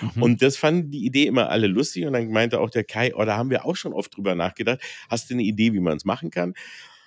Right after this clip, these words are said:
Speaker 2: Dann hab ich mir so überlegt und hatte ich irgendwie eine ganz grobe Idee und hab ihm die gesagt und er war, und das war eben das Tolle, das hast du bei keinem Sender heute gar nicht mehr und früher aber auch schon nur selten und er sagte so wie, „Ja, okay,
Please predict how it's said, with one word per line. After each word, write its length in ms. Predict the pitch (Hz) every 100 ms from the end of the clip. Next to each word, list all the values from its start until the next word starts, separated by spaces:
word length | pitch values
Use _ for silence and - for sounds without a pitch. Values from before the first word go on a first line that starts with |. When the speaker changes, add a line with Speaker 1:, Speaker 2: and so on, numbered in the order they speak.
| _ _ -
Speaker 2:
Dann 80 |
hab 60 | 113
ich 80 | 117
mir 100 | 110
so 120 | 113
überlegt 680 | 110 104 104 98 104 180 113
und 120 | 120
hatte 160 | 117 143
ich 100 | -
irgendwie 340 | 139 147 156
eine 340 | 127 143 147
ganz 380 | 123 101 135 -
grobe 420 | - 92 120 156
Idee 540 | 147 95 85 90 139 196 _ _ _ _ -
und 160 | 117
hab 140 | 123 113
ihm 140 | 117
die 120 | 113
gesagt 340 | 107 85 113 151
und 140 | 135
er 200 | 110 131
war, 120 | 143 139 -
und 160 | 110
das 140 | 117 123
war 140 | 131
eben 200 | 113 117
das 160 | 104 -
Tolle, 280 | 104 120 147
das 180 | 123
hast 180 | 117 113
du 100 | 107 73 87 -
bei 120 | 92
keinem 320 | - 113 123
Sender 420 | 101 110 139 135 - - - - - -
heute 240 | 104 120 117
gar 200 | 85 113
nicht 200 | 147 -
mehr 160 | 123 113
und 160 | 92
früher 540 | - 113 123 113 107 101
aber 180 | 98 -
auch 100 | 113
schon 200 | 127 117
nur 140 | 101
selten 280 | 95 117 131
und 100 | 101
er 120 | 101
sagte 240 | 107 113 110
so 120 | 113
wie, 100 | 110 _ _ - -
„Ja, 100 | 165
okay, 300 | 196 202 135